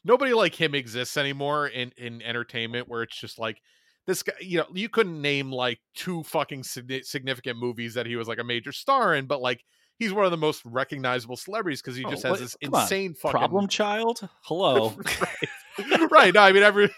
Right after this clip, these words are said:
Speaker 1: everyone knows him, obviously, as the voice of Iago from Aladdin and shit, but, like, he's, you know, I, it, like, he's not a movie star by any stretch of the imagination, but he's also, like, one of the most famous people from the nineties 'cause he's just such, like, he's just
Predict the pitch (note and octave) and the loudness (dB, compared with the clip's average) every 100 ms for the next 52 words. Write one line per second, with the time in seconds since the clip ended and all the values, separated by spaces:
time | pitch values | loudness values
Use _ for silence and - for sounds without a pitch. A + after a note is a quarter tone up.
0 | - E3+ G3 F#3 E3 D3 C#3+ C3+ C3+ C3 | 0 2 4 4 6 4 4 2 0 -4
1 | C3 A#2+ A2 B2 - A2 A2+ B2+ B2+ A#2+ | -8 -8 -4 -4 -4 -8 0 2 2 0
2 | A#2+ C3 A2 G#2+ B2+ B2+ B2+ B2+ D#3 D#3 | -4 -6 -10 -2 0 0 -2 -8 -8 -6
3 | D#3+ D#3+ C#3 _ _ _ _ - B3 A3 | -4 -4 -6 _ _ _ _ -8 -6 -6
4 | - - A3+ D3 G#2+ - E3+ E3+ - G3 | -10 -10 -6 -4 -4 -6 -6 -8 -12 -8
5 | F#3 G3+ D3+ F#3+ G3+ E3 D3 G#3 F3+ D3+ | -6 -6 -2 2 4 4 0 -6 -6 -4
6 | D3 B2 C#3 C#3 - D#3 D3+ C#3 D3 D#3 | -2 0 0 0 -4 -8 -8 -6 -6 -4
7 | D#3+ C#3+ B2+ D3 F3+ - C#3 C3 B2+ B2 | -6 -6 -8 -4 -4 -4 -6 -8 -8 -4
8 | D3+ C#3+ C3 C3 - B2+ A#2 - D3+ - | -4 -2 -4 -6 -6 -6 -6 -8 -8 -8
9 | A#2+ - A#2 E3 B3+ G#3 C#3 C#3+ - _ | -10 -10 -12 -4 -4 -4 -6 -8 -12 _
10 | _ _ _ E3+ D3+ D#3 F#3 E3 - E3+ | _ _ _ -8 -6 -4 -4 -6 -4 -6
11 | E3 D#3+ C#3 D#3+ D3+ F3 F3 | -4 -6 -6 -8 -8 -6 -6